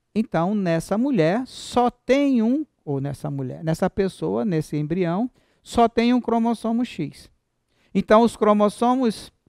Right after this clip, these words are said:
autossômicos dela tá normal, quarenta e quatro A, X zero. Quem é quarenta e quatro A?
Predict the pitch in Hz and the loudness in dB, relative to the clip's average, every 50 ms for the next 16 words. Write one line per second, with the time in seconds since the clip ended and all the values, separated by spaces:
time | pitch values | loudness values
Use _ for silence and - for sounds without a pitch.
0 | _ _ _ _ _ _ _ _ _ _ _ - 190 180 208 - 220 214 196 - | _ _ _ _ _ _ _ _ _ _ _ 0 2 2 2 4 2 0 0 2
1 | - 220 226 220 214 208 - - 202 160 170 170 170 170 170 - 160 165 175 180 | 2 2 2 2 2 0 0 -2 0 2 2 2 2 0 0 -2 -2 -2 0 0
2 | 175 160 147 139 135 139 165 240 240 - - 165 160 170 180 - 190 170 - - | 0 0 0 0 0 0 -2 -2 -4 -4 -4 -4 -2 -4 -4 -6 -8 -8 -6 -4
3 | 151 135 170 - - 220 247 233 214 190 214 254 339 359 - - - - 240 269 | -4 -4 -4 -4 -4 -2 -2 0 0 0 -2 -2 -4 -8 -14 -16 -6 -2 -2 0
4 | 277 262 220 175 151 151 135 131 135 135 - _ _ _ _ _ _ _ _ 262 | 0 0 2 2 2 2 2 0 -4 -8 -12 _ _ _ _ _ _ _ _ 2
5 | 277 262 254 262 240 - 240 226 233 240 269 254 - 254 247 - - 240 247 254 | 4 4 4 4 4 4 4 4 4 4 2 0 0 -2 -2 -2 -2 0 0 0
6 | 240 - - 269 262 247 220 185 160 139 131 - | -2 -4 -6 -4 -2 -2 0 0 -2 -2 -4 -8